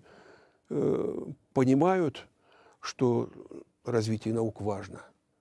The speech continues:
то они поддерживают это развитие наук. Ну, если не понимают,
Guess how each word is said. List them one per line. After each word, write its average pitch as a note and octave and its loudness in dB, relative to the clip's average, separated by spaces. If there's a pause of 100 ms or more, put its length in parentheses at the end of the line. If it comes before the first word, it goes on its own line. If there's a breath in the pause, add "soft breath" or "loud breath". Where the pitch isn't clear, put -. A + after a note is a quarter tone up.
(100)
то A#2+ -4
они C3 0
поддерживают G#2+ -6
это - -14
развитие F#2 -14
наук. - -18 (760 soft breath)
Ну, C3 2 (1040)
если C3+ 4
не C#3 6
понимают, D3 4